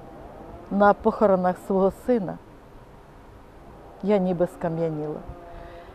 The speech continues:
Я тут так ридала, коли Вітя, поранений хлопчик,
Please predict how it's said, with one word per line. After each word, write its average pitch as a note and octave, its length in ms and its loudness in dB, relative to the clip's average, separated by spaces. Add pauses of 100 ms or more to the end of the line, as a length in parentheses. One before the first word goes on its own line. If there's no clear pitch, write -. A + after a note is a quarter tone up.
(300)
Я C4+ 200 6
тут C4+ 200 4 (240)
так C#4+ 300 6
ридала, F3 640 8 (1000)
коли A#3 420 8
Вітя, G#3+ 540 2 (800)
поранений F3 640 4
хлопчик, - 540 0